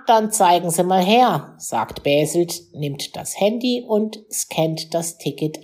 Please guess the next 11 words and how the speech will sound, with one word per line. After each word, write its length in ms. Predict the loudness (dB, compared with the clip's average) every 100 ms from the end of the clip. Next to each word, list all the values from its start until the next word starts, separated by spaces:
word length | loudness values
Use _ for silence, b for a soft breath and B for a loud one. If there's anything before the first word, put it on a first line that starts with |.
| -8
ein. 420 | -6 -6 -8 -20 _ _ _ _ _ _ _ _ _ _ _ _ _ -14 B B B B B
In 120 | 0
der 80 | 2
Vergangenheit 640 | 2 4 2 2 0 -2 0
verlief 360 | 0 0 0
die 100 | 0
Fahrkartenkontrolle 1120 | 2 2 2 2 2 0 0 -2 2 4 4
nicht 340 | 2 0 -4 -6 2
immer 300 | 4 4 0
so 180 | -2
harmlos. 760 | -4 -4 -4 -4 -2 -2 -4